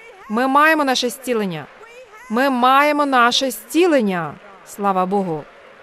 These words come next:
Починайте робити те, що не могли робити раніше. Якщо не могли підняти руку, підніміть її.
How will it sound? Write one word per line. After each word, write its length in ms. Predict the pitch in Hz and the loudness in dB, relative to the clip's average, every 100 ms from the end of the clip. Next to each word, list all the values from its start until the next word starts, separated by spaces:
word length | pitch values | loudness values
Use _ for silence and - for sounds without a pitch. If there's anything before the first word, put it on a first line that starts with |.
| - - - - - 381 - - - | -20 -20 -20 -20 -20 -20 -20 -14 -6
Починайте 540 | 247 277 269 285 294 | -4 -2 0 0 2
робити 320 | 262 254 247 | 4 2 0
те, 220 | 240 262 | 0 -2
що 160 | 269 277 | -2 -4
не 100 | 226 | -2
могли 300 | 226 226 247 | -2 2 2
робити 360 | 233 214 233 220 | 2 0 -2 -2
раніше. 600 | 208 214 247 - 151 640 554 208 _ _ _ _ _ _ - 466 - - - | -2 -2 -4 -6 -10 -14 -20 -20 _ _ _ _ _ _ -20 -20 -20 -18 -4
Якщо 460 | 233 262 - 302 | -2 -2 -2 -2
не 100 | 302 | -2
могли 320 | 277 277 277 | -2 0 0
підняти 540 | 302 277 262 269 269 254 | -2 -4 -2 -2 0 0
руку, 380 | 262 254 285 240 | 0 -4 -8 -8
підніміть 640 | 226 208 226 226 262 - 208 | -4 -2 -2 -2 -4 -6 -8
її. 360 | 185 165 147 | -8 -8 -10